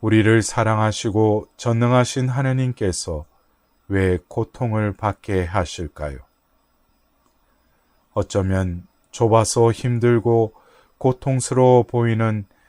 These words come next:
그 고난을 통과하면서 우리가 구원에 들어갈 수 있기 때문이 아닐까요?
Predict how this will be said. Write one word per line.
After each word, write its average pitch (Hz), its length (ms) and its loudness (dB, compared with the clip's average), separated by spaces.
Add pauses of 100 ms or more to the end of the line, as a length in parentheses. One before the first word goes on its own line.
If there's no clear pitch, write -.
(180)
그 127 380 2
고난을 123 680 0
통과하면서 90 1040 -6 (640)
우리가 85 580 -4 (180)
구원에 110 680 0
들어갈 107 480 -2
수 101 240 -6
있기 95 480 -4 (420)
때문이 107 640 -2
아닐까요? 82 680 -8